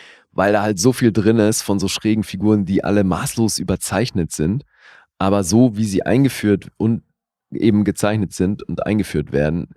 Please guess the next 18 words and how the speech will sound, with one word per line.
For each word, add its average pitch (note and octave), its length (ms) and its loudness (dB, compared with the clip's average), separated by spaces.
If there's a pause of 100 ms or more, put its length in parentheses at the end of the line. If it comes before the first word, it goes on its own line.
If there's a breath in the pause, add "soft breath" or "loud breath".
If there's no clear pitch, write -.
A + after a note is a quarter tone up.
(220)
ist - 240 -4
das F2 160 -4
schon F#2 240 -2
immer F#2 220 -2
noch E2+ 240 -2
ziemlich F2+ 720 -4 (100)
legendär. F2 640 0
Und C2 240 -8 (360)
vielleicht, - 960 -2
weil E2+ 340 -2
ich G#2 80 -4
den G2+ 120 -2
Film F#2 260 -2
halt F#2 180 0
früher F#2+ 340 0
schon G2 220 -4
sehr F#2 180 0
mochte, F#2+ 460 -2